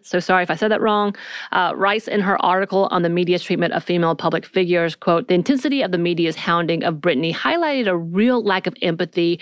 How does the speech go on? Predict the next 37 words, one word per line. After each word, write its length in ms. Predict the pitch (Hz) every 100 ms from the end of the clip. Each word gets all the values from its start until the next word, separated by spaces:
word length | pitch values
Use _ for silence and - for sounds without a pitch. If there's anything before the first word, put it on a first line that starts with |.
| -
shown 340 | - - 208 226
towards 280 | 208 180 165
the 60 |
star." 500 | 156 151 151 160 -
Uh, 280 | - 160 160
and 140 | 180 170
this 120 | 170
was 200 | 175 -
a 320 | - 160 156 101
statement 420 | - 170 170 156
from 160 | 160
Hannah 280 | 151 165 147
Davies, 520 | 147 151 147 156 160 - - - -
uh, 180 | 151 -
in 120 | 175
that 120 | 151
article, 500 | - 151 147 147 151 - - - - - - - - -
which 180 | 170 165
was 140 | 160 -
The 80 |
Guardian's 500 | 151 156 151 156 147
deputy 500 | - 156 170 160 156 151
T 220 | - 180
V 160 | 165
editor 260 | - 165 160
at 80 | 143
the 60 | 165
time. 420 | - 175 165 151 _ _ -
She 280 | - - 233
further 260 | 214 233
declared 360 | 247 208 196 175
that 140 | 160
Britney 280 | 160 170 185
was 180 | 175 165
dehumanized 880 | 160 180 175 - 208 208 185 170 170
in 120 | 127
the 120 | 165